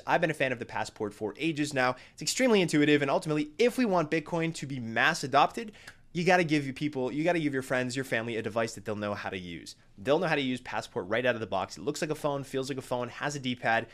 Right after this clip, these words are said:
You'll know how to use it. And therefore, if you've been on the fence about taking your Bitcoin off exchanges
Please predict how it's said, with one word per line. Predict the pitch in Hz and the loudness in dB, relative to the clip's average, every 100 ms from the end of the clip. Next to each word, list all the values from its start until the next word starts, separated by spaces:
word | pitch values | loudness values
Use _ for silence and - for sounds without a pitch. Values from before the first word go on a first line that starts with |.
| - - | -20 -4
You'll | 135 | -2
know | 156 | 2
how | 143 | 2
to | 135 | 2
use | 120 123 127 | 2 2 0
it. | 123 - - - | -2 -8 -20 -8
And | 139 | 6
therefore, | 247 269 143 127 - - _ _ - | 8 8 4 2 0 -18 _ _ -6
if | 165 | -2
you've | 156 | 2
been | 147 | 4
on | 170 | 4
the | 202 | 2
fence | 151 135 | 0 0
about | 139 117 - | 0 0 -2
taking | 151 131 147 | -8 -6 -4
your | 127 | -2
Bitcoin | 123 131 104 | -2 -2 -4
off | 107 | -6
exchanges | 113 - 190 190 170 165 - | -6 -4 -2 0 0 -2 -6